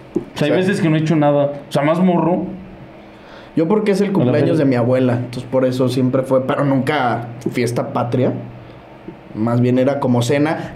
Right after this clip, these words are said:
Speaker 2: que cenábamos pozole y mamadas así, pues, pero de que llegábamos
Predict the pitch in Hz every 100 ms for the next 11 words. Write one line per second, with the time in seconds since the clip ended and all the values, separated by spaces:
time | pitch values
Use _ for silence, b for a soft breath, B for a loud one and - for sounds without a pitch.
0 | - 156 123 123 123 143 151 143 135 120
1 | 113 92 104 117 113 110 117 120 120 190
2 | 190 175 147 - 123 120 117 110 107 B
3 | B B B - 110 110 110 139 160 131